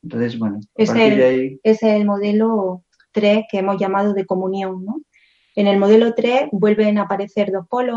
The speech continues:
Speaker 2: hay un femenino marcado, un masculino marcado, y en esta ocasión hay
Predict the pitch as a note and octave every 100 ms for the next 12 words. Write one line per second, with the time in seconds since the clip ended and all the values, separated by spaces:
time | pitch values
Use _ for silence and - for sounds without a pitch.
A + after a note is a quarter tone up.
0 | A3 F#3+ G3 F#3+ F#3+ - G#3 G3 G3+ A3+
1 | G#3+ G3+ G#3+ C4 C4 A3+ F#3+ F#3 F3 G3
2 | G#3 G3+ F#3+ G3+ B3+ B3+ C#4 - _ -
3 | _ _ _ - A3 G#3 G3+ G3 F#3+ G3
4 | - G#3+ G#3+ A#3+ A3+ A3 B3 B3 B3+ D4
5 | - G#3 G#3 G#3+ G#3+